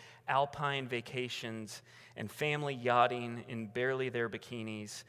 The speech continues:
It says, 'I totally get it. I'm down to earth enough to know this is crazy.' But it also says, 'God gave this to me.'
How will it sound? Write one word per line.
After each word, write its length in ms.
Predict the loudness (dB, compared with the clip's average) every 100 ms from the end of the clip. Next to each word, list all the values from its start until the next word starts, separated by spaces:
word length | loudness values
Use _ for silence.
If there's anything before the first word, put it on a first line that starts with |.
| -20 -10
It 140 | -8 -6
says, 580 | 4 6 6 4 -4 -12 -6
'I 120 | -4
totally 460 | -4 -6 -6 -4 -6
get 200 | -4 -4
it. 140 | -6 -8 -20 _ -20 _ -6
I'm 140 | -4
down 320 | 2 4 2
to 80 | -2
earth 280 | -2 -2 -2
enough 240 | -6 -6 -6
to 80 |
know 160 | -6 -6
this 180 | -6 -10
is 80 | -12
crazy.' 580 | -4 -2 -2 -8 -12 -14 -20 -20 -20 -20 -20 _ -12 -2
But 100 | 4
it 80 |
also 300 | 6 6 2
says, 600 | -6 0 0 0 -4 -12 -16 -20 -20 _
'God 300 | 2 4 4
gave 200 | -2 -2
this 180 | -6 -10
to 120 | -10
me.' 240 | -10 -10